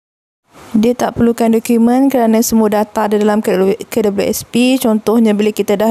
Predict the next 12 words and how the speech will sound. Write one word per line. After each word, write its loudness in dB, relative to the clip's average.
dua 0
bulan 0
berturut-turut -2
tidak -2
mencarum 0
ataupun -2
sudah -2
terlalu 0
lama 0
tidak -2
mencarum, 2
jadi 0